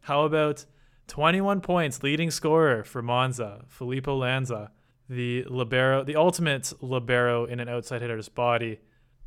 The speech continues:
But the man showed flashes, played a really nice game,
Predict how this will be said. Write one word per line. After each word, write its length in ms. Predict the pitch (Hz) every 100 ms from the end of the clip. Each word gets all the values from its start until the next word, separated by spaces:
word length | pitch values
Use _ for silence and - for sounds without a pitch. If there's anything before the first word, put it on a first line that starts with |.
| -
But 160 | 143 131
the 80 |
man 460 | 135 151 170 196 208
showed 320 | - 175 180
flashes, 720 | 170 147 156 - 208 208 - _ _ _ -
played 220 | 151 147
a 60 |
really 260 | 131 135 147
nice 240 | 147 135
game, 460 | 147 147 170 202